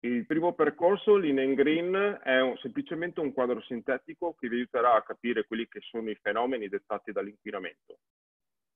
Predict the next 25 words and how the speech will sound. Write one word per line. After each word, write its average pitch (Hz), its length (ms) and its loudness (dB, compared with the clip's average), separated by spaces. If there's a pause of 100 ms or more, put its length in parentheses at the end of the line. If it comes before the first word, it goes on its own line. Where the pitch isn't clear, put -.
Leggere 147 420 4
i 131 40 6
dati 139 280 4
dell'inquinamento, 123 1040 -2
capire 120 360 0
come 107 220 -2
vanno 107 200 2
interpretati 101 920 0 (340)
e - 180 -4
quindi 143 300 6
andarli 123 300 4
a 117 80 4
calare 127 440 6
anche 117 340 0
su - 280 -14
quello 160 360 4
che 117 160 2
è 113 40 6
la 113 120 2
considerazione 110 720 -6
da 110 120 -2
fare 101 320 2
sul - 180 -14
nostro 95 320 -12
territorio 110 680 -2